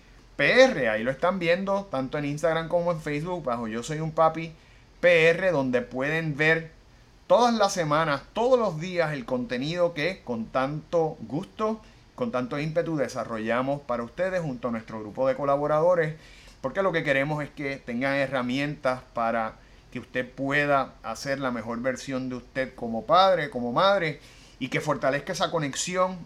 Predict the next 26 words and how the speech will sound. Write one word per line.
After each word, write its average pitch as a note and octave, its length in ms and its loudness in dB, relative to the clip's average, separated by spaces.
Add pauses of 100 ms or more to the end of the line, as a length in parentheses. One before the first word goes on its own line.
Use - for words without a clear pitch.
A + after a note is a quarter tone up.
esa C3+ 240 -6
relación D3+ 560 -2
y C3+ 80 -2
esa C3 240 -4
comunicación C#3 800 -4 (500)
con B2+ 160 -4
sus D3 220 -6
hijos. D#3+ 400 -4 (500)
Así C3+ 320 -6
que D#3+ 320 2
les A#2+ 140 -6
invito C3 340 0
a F3 60 6
que F3 80 -2
nos D#3+ 160 -4
sigan. A3 320 0
De D3+ 60 -2
igual C3 240 2
manera D#3 380 4
pueden D3+ 300 -2
visitar, D#3 580 0 (520)
eh, B2+ 500 0
nuestro D#3 480 0
canal D3 320 2
de F3+ 140 2
YouTube G#3 420 -6